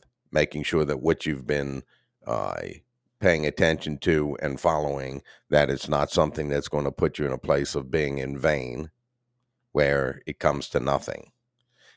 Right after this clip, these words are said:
And this just brings a thought to mind when we talk about,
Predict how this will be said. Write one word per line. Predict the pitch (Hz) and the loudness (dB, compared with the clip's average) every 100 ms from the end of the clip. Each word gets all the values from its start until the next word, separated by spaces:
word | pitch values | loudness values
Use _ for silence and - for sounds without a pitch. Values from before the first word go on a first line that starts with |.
| - | 0
And | 80 78 71 69 _ _ _ - | 4 4 2 -6 _ _ _ 6
this | 95 - | 6 8
just | 80 - | 4 4
brings | - 82 76 | 4 4 4
a | 65 | 0
thought | - 80 78 | 4 4 4
to | - | 0
mind | 73 73 76 69 69 - _ | 0 0 0 -4 -8 -12 _
when | 57 73 | -8 -4
we | 71 | -2
talk | - 76 73 | 4 4 4
about, | 65 71 73 69 | -2 0 0 0